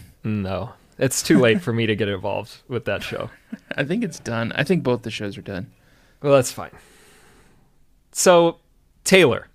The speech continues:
Speaker 1: She's kind of a mudslinger. I named the Pidgey Taylor because Pidgey starts off very obnoxious. He's got sand attack, but eventually evolves into Pidgeot, this very beautiful, kind of, like,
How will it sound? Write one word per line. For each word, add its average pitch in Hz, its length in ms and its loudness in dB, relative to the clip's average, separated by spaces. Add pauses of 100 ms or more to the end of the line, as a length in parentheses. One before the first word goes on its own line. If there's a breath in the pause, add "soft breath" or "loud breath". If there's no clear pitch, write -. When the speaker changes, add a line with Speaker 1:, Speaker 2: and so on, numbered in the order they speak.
(120)
Speaker 1:
She's - 140 -6
kind 190 220 4
of 190 80 8
a 190 60 8
mudslinger. 156 840 6 (160)
I 151 180 6
named 151 440 6
the 151 140 2
Pidgey 139 680 2
Taylor 127 500 6
because 123 600 2 (600 soft breath)
Pidgey 185 320 6
starts 160 400 6
off 151 260 6
very 131 280 6
obnoxious. 120 600 2
He's 113 60 -8
got 117 240 -2
sand 127 360 0
attack, 123 640 -2 (260)
but 139 140 6
eventually 127 960 4
evolves 127 560 6
into 120 200 0
Pidgeot, 120 640 0
this 107 200 -2
very 123 340 4
beautiful, 113 720 2
kind 120 240 0
of, 110 120 -4
like, 107 360 0